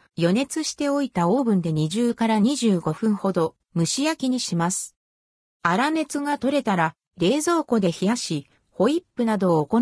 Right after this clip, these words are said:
みのトッピングをします。カラメルソースを使う場合、カラメルソースを使う場合は、小鍋に砂糖、水を入れて、中火で熱し、茶色くなるまで煮詰めます。火を止めて、お湯を加えて混ぜます。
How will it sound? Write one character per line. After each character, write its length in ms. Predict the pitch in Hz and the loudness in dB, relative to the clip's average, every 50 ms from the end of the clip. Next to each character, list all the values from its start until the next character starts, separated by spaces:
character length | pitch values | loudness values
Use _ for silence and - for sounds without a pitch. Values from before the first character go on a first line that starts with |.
| 262 262 | 2 2
み 140 | 254 269 247 | 2 0 0
の 100 | 247 240 | 0 0
ト 160 | - 202 185 | 0 -2 -2
ッ 40 | - - | -2 -2
ピ 140 | - 233 262 | -2 0 0
ン 60 | 254 | 2
グ 160 | 247 247 240 | 2 2 2
を 40 | 226 | 0
し 160 | - - 165 | -2 -2 -2
ま 120 | 156 156 156 | -2 -2 -2
す。 260 | - - - - _ _ _ _ _ _ _ _ _ _ _ _ _ | -4 -6 -10 -12 _ _ _ _ _ _ _ _ _ _ _ _ _
カ 160 | - - 185 202 | -6 -4 0 0
ラ 140 | 247 285 | 0 0
メ 160 | 302 302 285 277 | 0 0 0 0
ル 80 | 285 | -2
ソ 200 | - - 294 294 | -2 -2 -2 -2
ー 20 | 269 | -2
ス 160 | - - 220 | 0 0 0
を 80 | 185 175 | 0 0
使 320 | - - - - 240 269 | -2 -6 -6 -4 -2 -2
う 20 | 269 | 0
場 180 | 247 247 247 | 2 2 2
合、 140 | 247 240 220 | 2 0 -2
カ 140 | - - 202 | 0 0 2
ラ 160 | 233 247 269 | 2 2 2
メ 100 | 277 277 | 0 -2
ル 80 | 269 254 | -2 -4
ソ 200 | - 262 262 247 | -4 -2 -2 -2
ー 40 | |
ス 160 | - - 185 165 | -2 0 0 0
を 100 | 160 156 | 0 0
使 300 | - - - 202 226 220 | -4 -6 -4 -2 0 0
う 100 | 214 196 | 0 0
場 220 | 175 170 170 170 | 0 2 2 2
合 120 | 170 170 | 2 2
は、 280 | 160 156 151 156 160 - _ _ _ _ | 2 2 0 0 -2 -4 _ _ _ _
小 160 | - - 165 180 | -6 -2 0 2
鍋 280 | 247 277 254 294 294 | 2 2 0 -2 -2
に 140 | 285 294 285 | -2 -2 -4
砂 160 | - 285 262 | -4 -4 -4
糖、 340 | - 226 240 220 156 139 - _ _ _ - | -2 0 2 2 2 0 -2 _ _ _ -2
水 260 | 165 170 175 196 262 | 0 0 2 2 2
を 140 | 269 269 269 | 2 2 0
入 80 | 262 247 | 0 -2
れ 100 | 254 240 | -2 -2
て、 240 | - 202 202 - _ _ _ _ - | -2 -2 -2 -4 _ _ _ _ -6
中 240 | - 220 269 302 277 | -2 0 0 2 0
火 160 | 294 302 254 | 0 0 0
で 100 | 285 262 | 2 2
熱 220 | 240 240 214 - | 2 2 0 -2
し、 260 | - - 220 - - _ _ _ _ - | -4 -4 -4 -4 -4 _ _ _ _ -8
茶 160 | - 190 214 | -2 0 0
色 240 | 254 285 285 294 269 | 0 0 0 -2 -2
く 140 | - - 285 | -2 -2 -2
な 100 | 277 277 | 0 0
る 80 | 262 247 | 0 0
ま 140 | 226 196 | 0 0
で 100 | 175 151 | 0 0
煮 120 | 143 151 143 | 0 -2 -4
詰 240 | - - 180 196 202 | -2 -2 0 0 2
め 40 | 180 | 2
ま 160 | 160 156 160 | 0 -2 -2
す。 240 | - - - - _ _ _ _ _ _ _ _ _ - | -4 -8 -12 -16 _ _ _ _ _ _ _ _ _ -12
火 180 | - - 294 | -6 -4 -2
を 100 | 294 247 | -2 -2
止 160 | - - 175 | 0 0 0
め 120 | 180 185 185 | 0 0 0
て、 260 | - 180 175 - _ _ _ _ - | 0 0 -2 -2 _ _ _ _ -2
お 100 | 175 170 | 0 2
湯 160 | 202 254 294 285 | 2 2 2 0
を 80 | 233 | -2
加 320 | - - 175 175 208 233 233 | -2 -2 0 2 2 2 2
え 80 | 220 | 0
て 160 | 208 - 208 | 0 0 -2
混 140 | 175 151 151 | 0 0 -2
ぜ 120 | - 165 156 | -2 -2 -2
ま 160 | 151 147 151 | 0 0 -2
す。 280 | - - - - _ | -2 -6 -12 -16 _